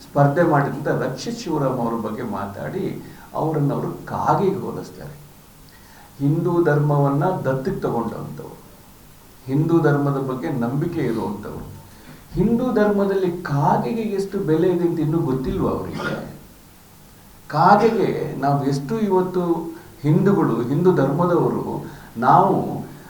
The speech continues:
ನಮ್ಮ ಯಾರಾದ್ರೂ ನಮ್ಮ ಪೂರ್ವಜಿಕರು ಸತ್ತವರಿಗೆ ಸದ್ಗತಿ ಸಿಗಬೇಕು ಅಂತ ಹೇಳಿದ್ರೆ ಕಾಗೆಗೆ ಇಟ್ಟು ನಾವು ಕರೆದು ಆ ಸದ್ಗತಿ ಸಿಕ್ಕಿದೆಯೋ ಇಲ್ಲೋ ಅನ್ನೋದನ್ನ ಇವತ್ತೇನಾದ್ರೂ ಪರೀಕ್ಷೆ ಮಾಡೋದಾಗಿದ್ರೆ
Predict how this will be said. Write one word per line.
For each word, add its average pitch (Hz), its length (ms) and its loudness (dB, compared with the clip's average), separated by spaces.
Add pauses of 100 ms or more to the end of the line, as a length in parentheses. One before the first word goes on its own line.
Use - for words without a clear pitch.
(140)
ನಮ್ಮ 139 480 2
ಯಾರಾದ್ರೂ 175 500 6
ನಮ್ಮ 156 340 2
ಪೂರ್ವಜಿಕರು 170 640 2
ಸತ್ತವರಿಗೆ 156 600 0
ಸದ್ಗತಿ 175 500 2
ಸಿಗಬೇಕು 180 580 6
ಅಂತ 170 180 4
ಹೇಳಿದ್ರೆ 151 260 0
ಕಾಗೆಗೆ 208 760 6
ಇಟ್ಟು 214 220 0
ನಾವು 202 220 4
ಕರೆದು 170 560 4 (300)
ಆ 147 80 4
ಸದ್ಗತಿ 233 560 2
ಸಿಕ್ಕಿದೆಯೋ 240 720 4
ಇಲ್ಲೋ 240 180 4
ಅನ್ನೋದನ್ನ 226 380 4
ಇವತ್ತೇನಾದ್ರೂ 196 720 2
ಪರೀಕ್ಷೆ 185 420 4
ಮಾಡೋದಾಗಿದ್ರೆ 185 1000 4